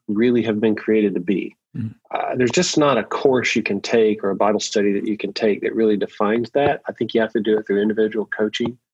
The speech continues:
Speaker 1: And then what are your unique abilities and your talents, and how can you turn those talents into strengths? So one of the things I do in Strength Finders is we think that if you get your top five listed, "Well, these are my top five strengths."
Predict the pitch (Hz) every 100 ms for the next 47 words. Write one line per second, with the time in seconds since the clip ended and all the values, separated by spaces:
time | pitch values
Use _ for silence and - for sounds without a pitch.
0 | - 131 143 139 151 160 147 131 131 127
1 | 120 117 120 123 117 110 101 104 101 -
2 | 117 104 92 - 101 95 113 120 113 107
3 | 104 - 117 110 101 98 - _ _ -
4 | 123 113 - 110 95 - - 107 - -
5 | - _ - 120 113 _ _ 147 160 160
6 | 139 123 120 104 92 151 151 - 104 101
7 | 101 104 92 - 131 139 139 - 107 107
8 | 113 107 95 - 110 104 123 - - 113
9 | 104 92 117 170 - 101 95 - _ -
10 | 120 135 120 101 101 107 98 - 95 95
11 | - - 135 - -